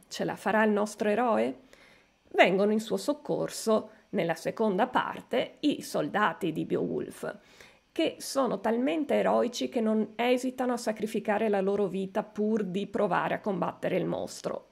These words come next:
Cosa che però non sanno è che le armi sono perfettamente inutili, perché,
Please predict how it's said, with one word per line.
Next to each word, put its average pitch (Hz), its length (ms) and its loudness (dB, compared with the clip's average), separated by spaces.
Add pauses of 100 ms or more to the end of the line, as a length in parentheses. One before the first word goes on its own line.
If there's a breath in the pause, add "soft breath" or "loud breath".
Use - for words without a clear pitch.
Cosa 277 340 4
che - 140 -4
però 214 220 2
non 220 200 0
sanno - 600 -2
è 220 100 -4
che 220 140 0
le 208 100 4
armi 196 380 2
sono 196 280 -2
perfettamente 196 680 -2
inutili, 180 580 0 (460 loud breath)
perché, 220 720 4